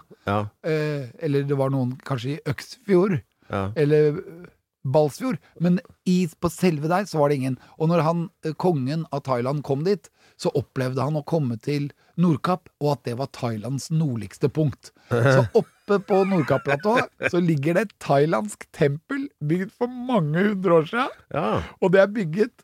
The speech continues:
Speaker 2: av dem for å, liksom, minne Gud om at dette er Thailands nordligste punkt. Og
Speaker 1: Og så
Speaker 2: det står der
Speaker 1: heter
Speaker 2: ennå.
Speaker 1: egentlig Nordkapp Konka?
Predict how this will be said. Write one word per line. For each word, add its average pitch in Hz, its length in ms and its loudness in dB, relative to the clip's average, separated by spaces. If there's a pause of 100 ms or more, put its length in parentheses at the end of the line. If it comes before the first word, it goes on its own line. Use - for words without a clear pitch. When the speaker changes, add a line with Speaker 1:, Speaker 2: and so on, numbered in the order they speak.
(160)
Speaker 2:
av 170 320 0
dem 208 260 2 (160)
for 202 100 2
å, 165 100 4
liksom, 151 300 -2
minne 156 340 2
Gud 147 320 0
om 196 200 4 (100)
at 165 140 -2
dette 160 180 0
er 147 60 2
Thailands 139 600 -2
nordligste 135 360 -2
punkt. 139 240 -2
Og - 80 4
Speaker 1:
Og - 20 2
så 190 80 4
Speaker 2:
det 202 100 6
står 165 300 4
der 180 200 4
Speaker 1:
heter 220 100 2
Speaker 2:
ennå. 143 240 4
Speaker 1:
egentlig 127 300 0
Nordkapp 160 520 4
Konka? 147 380 0